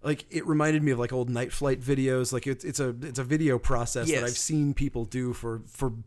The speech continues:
Speaker 1: mostly for music videos,
Speaker 2: And there's
Speaker 1: but,
Speaker 2: not
Speaker 1: like,
Speaker 2: that
Speaker 1: it was
Speaker 2: many,
Speaker 1: cool.
Speaker 2: there's not that many special effects in this movie at all.
Speaker 1: No, but that was a
Speaker 2: And that
Speaker 1: cool one. It was,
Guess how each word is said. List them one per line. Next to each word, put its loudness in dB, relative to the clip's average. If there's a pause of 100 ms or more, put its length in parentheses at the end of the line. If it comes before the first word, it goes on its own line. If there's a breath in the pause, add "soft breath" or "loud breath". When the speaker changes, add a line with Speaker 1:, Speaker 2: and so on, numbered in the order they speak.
(140)
Speaker 1:
mostly 0
for -2
music 2
videos, -2
Speaker 2:
And 0
there's 4
Speaker 1:
but, 4
Speaker 2:
not 4
Speaker 1:
like, -16
Speaker 2:
that 2
Speaker 1:
it 0
was 4
Speaker 2:
many, 6
Speaker 1:
cool. 8
Speaker 2:
there's -2
not -2
that -4
many -4 (160)
special -4
effects -8
in -8
this -12
movie -8
at -4
all. 2
Speaker 1:
No, 4
but -2
that 4
was 4
a 4
Speaker 2:
And 2
that 0
Speaker 1:
cool 10
one. 2 (360 soft breath)
It 4
was, 4